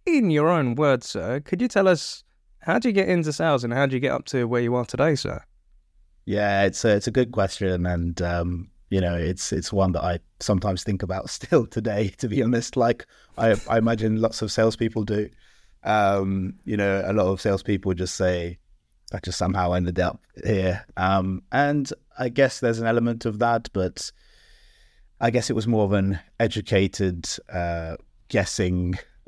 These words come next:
Speaker 2: um, career path. I think that's brought me to where I am. But I mean, just to give you some
Speaker 1: Mm.
Speaker 2: context, I studied international business with Spanish at university.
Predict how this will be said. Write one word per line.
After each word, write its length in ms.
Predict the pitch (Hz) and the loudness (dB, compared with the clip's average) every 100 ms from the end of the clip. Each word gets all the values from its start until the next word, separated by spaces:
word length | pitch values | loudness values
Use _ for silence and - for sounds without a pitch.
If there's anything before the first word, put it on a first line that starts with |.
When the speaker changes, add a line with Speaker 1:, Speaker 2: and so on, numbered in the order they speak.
| - | -6
Speaker 2:
um, 680 | 85 85 82 80 80 95 - _ _ _ _ _ | -4 0 -2 -2 -4 -6 -10 _ _ _ _ _
career 420 | - 107 95 90 | -4 0 2 2
path. 440 | 92 - 87 87 - | 0 0 -2 -2 -6
I 80 | - | -4
think 180 | 87 | -2
that's 160 | 80 - | -2 -4
brought 260 | - 90 - | -4 -4 -2
me 80 | - | -2
to 100 | 92 | -2
where 120 | 87 | 0
I 140 | 87 | 0
am. 300 | 85 85 87 | -2 -2 -4
But 200 | 90 87 _ _ _ _ _ | -4 -6 _ _ _ _ _
I 40 | 113 | -2
mean, 220 | 110 104 | 0 2
just 220 | 104 - | 0 -4
to 80 | 104 | -4
give 180 | 95 95 | -4 -4
you 80 | 92 | -4
some 140 | 98 | 2
Speaker 1:
Mm. 100 | 98 | 2
Speaker 2:
context, 800 | 101 98 98 90 - - - - 107 | 2 0 -2 -4 -8 -12 -12 -8 -2
I 100 | 101 | -2
studied 580 | - 92 92 92 90 - - - _ _ | 0 0 0 -2 -4 -8 -10 -18 _ _
international 480 | 98 - 98 - 95 | -4 -2 -4 -2 -2
business 640 | 98 90 87 82 - - 95 | 0 -2 -4 -6 -10 -8 -6
with 140 | 90 | -6
Spanish 520 | - 98 98 - - | -2 -2 -2 -4 -6
at 100 | 92 | -4
university. 720 | 82 95 95 95 - 123 120 | -2 -2 0 -2 -2 -2 -2